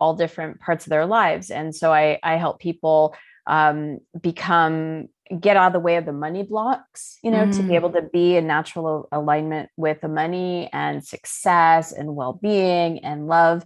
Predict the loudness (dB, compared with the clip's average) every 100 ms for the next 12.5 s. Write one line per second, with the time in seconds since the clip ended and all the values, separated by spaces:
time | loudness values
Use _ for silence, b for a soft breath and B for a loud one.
0 | b b b b b 0 2 2 0 -4
1 | -8 -12 -16 -14 -18 _ -18 -18 _ -8
2 | -6 -4 -4 -6 -12 _ _ 0 2 4
3 | 6 6 4 2 0 0 2 4 2 2
4 | -4 -8 -4 -6 -4 -4 -4 -4 -4 -4
5 | -2 0 0 0 -2 -2 -2 -2 -2 -2
6 | -4 -10 -8 -8 -8 -12 -2 0 0 2
7 | 2 2 2 -2 -6 -4 -4 -6 -12 _
8 | -10 -8 -4 0 2 0 -2 0 -2 0
9 | -6 -6 -8 -8 -8 -4 -4 -4 -8 -10
10 | -6 -4 0 0 0 B B B _ 2
11 | 4 4 2 0 -4 -10 -14 -10 -6 -2
12 | -2 -2 -2 -4